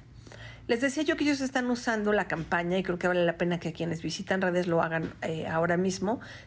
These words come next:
con el hashtag Niñez Libre de Guerra. Y la idea es justamente que ciudadanas y ciudadanos, organizaciones, también periodistas como ustedes, compañeros nuestros del radio, y personas defensoras de derechos humanos, demandemos juntos la protección inmediata de la niñez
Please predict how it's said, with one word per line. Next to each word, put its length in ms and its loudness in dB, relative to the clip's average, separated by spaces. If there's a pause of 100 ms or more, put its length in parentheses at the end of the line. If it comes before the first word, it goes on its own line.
con 200 2
el 120 4
hashtag 500 -2 (120)
Niñez 560 4
Libre 320 4
de 120 2
Guerra. 420 2 (500)
Y 100 6
la 120 6
idea 180 4
es 80 -2
justamente 640 2
que 120 -4
ciudadanas 600 2
y 60 -2
ciudadanos, 640 0
organizaciones, 960 2 (500)
también 460 2
periodistas 560 0
como 220 -2
ustedes, 360 2
compañeros 540 0
nuestros 380 0
del 180 2
radio, 460 2 (400)
y 100 4
personas 400 2
defensoras 480 2
de 100 2
derechos 380 0
humanos, 480 2 (160)
demandemos 680 2
juntos 440 2
la 100 0
protección 460 0
inmediata 500 2
de 120 2
la 120 0
niñez 440 2